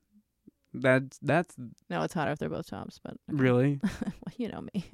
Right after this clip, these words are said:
Speaker 1: <laughs> They have to wrestle each other and figure out who
Speaker 2: Yeah.
Speaker 1: gets to, who's gonna
Speaker 2: Uh, yeah. If it's boys, if it's girls, well, oh, they just need to be switches, I think. Yeah, 'cause you can't, 'cause I want it, I want them to be, like, the same.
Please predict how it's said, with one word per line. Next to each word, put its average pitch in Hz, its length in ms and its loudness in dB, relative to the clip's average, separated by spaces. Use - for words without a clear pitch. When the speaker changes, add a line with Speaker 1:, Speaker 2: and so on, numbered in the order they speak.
Speaker 1:
<laughs> - 1040 4
They 143 160 4
have 131 140 6
to 135 120 0
wrestle 127 360 -2
each 123 120 -2
other 131 200 2
and 131 100 -2
figure 127 220 -2
out 127 140 0
who 123 80 2
Speaker 2:
Yeah. - 220 0
Speaker 1:
gets - 140 -2
to, 123 300 0
who's 127 280 -6
gonna 131 420 -6
Speaker 2:
Uh, - 20 -6
yeah. - 180 -6
If 220 140 2
it's 208 140 2
boys, 165 640 4
if - 120 -8
it's 196 120 -4
girls, 185 760 2
well, 160 340 -2
oh, 175 100 -6
they 160 100 -4
just - 200 -14
need - 80 -6
to - 40 -8
be 170 100 -8
switches, - 500 -10
I 202 40 -10
think. - 300 -14
Yeah, - 280 -6
'cause 190 200 -4
you 214 60 -2
can't, 233 340 0
'cause 214 140 -2
I 233 80 4
want 247 220 6
it, 180 180 -6
I 196 160 2
want 214 160 4
them 196 120 0
to 190 100 0
be, 170 80 0
like, 151 160 -2
the 147 80 -8
same. - 600 -6